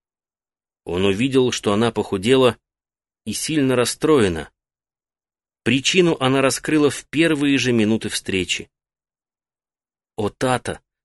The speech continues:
дорогой Тата, произошло ужасное.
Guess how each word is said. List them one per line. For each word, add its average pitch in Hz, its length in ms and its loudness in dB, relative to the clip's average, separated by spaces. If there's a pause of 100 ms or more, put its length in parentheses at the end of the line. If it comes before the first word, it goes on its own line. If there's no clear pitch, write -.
дорогой 123 420 0
Тата, 90 500 -6 (680)
произошло 131 500 2
ужасное. 120 760 -6